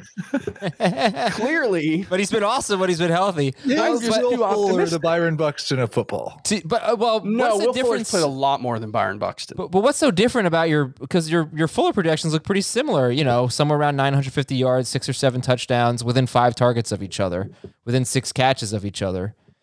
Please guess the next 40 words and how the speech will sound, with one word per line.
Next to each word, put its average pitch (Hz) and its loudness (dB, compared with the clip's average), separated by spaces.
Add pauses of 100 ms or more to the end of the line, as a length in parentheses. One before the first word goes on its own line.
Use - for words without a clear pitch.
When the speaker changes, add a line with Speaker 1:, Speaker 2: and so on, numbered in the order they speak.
(220)
Speaker 1:
So 117 2
Speaker 2:
I 185 2
do 240 -2
think 208 -4
it's 175 -4
the, 143 2
it's 143 -2
the 143 0
hierarchy 127 0
in 113 -2
the 110 -6
Dolphins 107 0
passing 101 0
game - -10
where 110 0
we're, 98 0
we're 110 -2
really 107 0
different. - -12
I, 120 2
I 135 4
do 127 2
think 113 -2 (920)
Fuller 131 2
is 104 -2 (260)
significantly 139 2
higher 113 4
than 107 -2
anyone 104 0
else. 98 0
Um, 90 2
and, 98 0 (680)
you 147 0
know, - -4
obviously 95 0 (260)
the 104 0
fact 90 0
that - -4
he's 101 -2
only 90 2